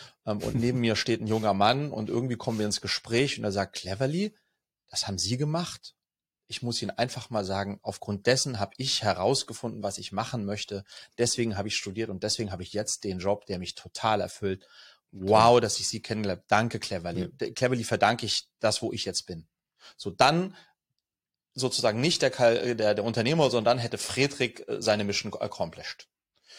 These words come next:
Speaker 1: Ähm, und wenn du sozusagen jetzt den Unternehmer Friedrich fragst, dann ist ja das Tolle, ähm, im Grunde genommen wollen wir so ein bisschen was wie eine alternative Schule bauen. Das kann man schon so sagen.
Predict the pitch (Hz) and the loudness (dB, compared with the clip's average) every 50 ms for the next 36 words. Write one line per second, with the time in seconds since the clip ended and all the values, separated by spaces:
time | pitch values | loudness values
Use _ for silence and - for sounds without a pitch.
0 | - - - - - - - _ - 117 113 113 113 113 - - _ - 113 107 | -18 -18 -16 -16 -18 -18 -20 _ -2 0 0 0 0 -4 -6 -10 _ -8 -8 -2
1 | 113 120 123 127 120 117 120 117 - 117 113 113 110 101 - 107 107 104 104 98 | 0 0 0 0 -2 -2 -4 -4 -4 -6 -4 -4 -6 -8 -8 -8 -8 -6 -4 0
2 | 104 135 165 180 156 - - - 135 139 131 - - - 120 123 120 - - - | 2 4 4 4 4 4 0 -4 -2 -4 -4 -4 0 2 2 2 2 0 -6 -10
3 | _ _ - 107 107 110 - - 131 - - 120 104 104 - - - - - 117 | _ _ -2 -2 -2 -2 -2 -4 -4 0 0 0 0 0 -2 -2 -4 -2 4 6
4 | 113 135 147 151 151 156 160 - - - - - _ _ - 117 113 117 127 120 | 6 8 8 6 4 2 0 -4 -14 -20 -20 -20 _ _ -4 -2 -2 -2 -2 -4
5 | 110 - 120 156 180 214 202 143 139 127 117 117 120 139 156 151 131 113 104 107 | -2 2 4 4 4 4 4 2 2 0 2 2 2 2 2 0 -2 -2 0 2
6 | 113 127 143 143 131 123 117 104 107 107 104 98 143 147 143 - - 143 120 101 | 4 4 4 4 2 2 2 2 -2 -4 -4 -2 -2 -2 0 0 -2 -2 0 0
7 | 110 117 - - 117 107 104 101 - 98 107 - 117 107 101 - - 101 101 - | 0 0 0 -2 -4 -2 -2 0 0 0 0 0 -2 -6 -6 -6 -4 -4 -2 -2
8 | - - - 95 92 82 82 82 82 82 78 _ _ - - - - - - 104 | -2 -4 -4 -6 -4 -4 -4 -4 -6 -6 -10 _ _ -10 -10 -10 -8 -8 -6 -4
9 | 110 110 107 - 101 101 95 98 87 87 87 87 85 80 80 | -4 -4 -4 -4 -6 -4 -4 -4 -4 -2 -4 -4 -4 -6 -10